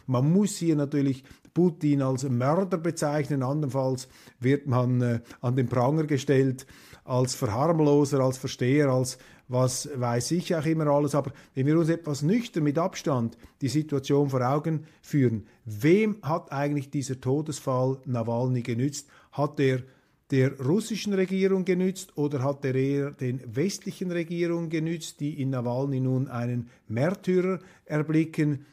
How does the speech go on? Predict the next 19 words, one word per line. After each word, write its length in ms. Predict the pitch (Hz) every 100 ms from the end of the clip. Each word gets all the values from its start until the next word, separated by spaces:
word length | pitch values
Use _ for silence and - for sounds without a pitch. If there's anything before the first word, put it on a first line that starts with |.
| _ -
können? 460 | 151 151 147 135 - _
Diese 200 | 135 127
Frage, 500 | 131 120 131 131 131 - - -
ähm, 760 | 123 123 123 131 131 - 127 135
können 240 | 143 135 123
Sie 120 | 123
sicher 360 | 135 143 135
selber 460 | 127 131 151 139 131 - - - -
beantworten. 840 | 120 139 185 156 135 117 - - _ - - _ -
Was, 460 | 143 156 156 -
ähm, 380 | 151 139 143 156 -
interessant 720 | 151 147 147 127 175 226 233
ist, 320 | 196 151 - _ -
ist, 480 | 170 151 - - -
dass, 460 | 143 139 131 -
äh, 160 | 139 131
der 240 | 127 127 139
Austausch 760 | 185 254 - 208 185 185 -
hingegen 540 | 196 180 143 98 -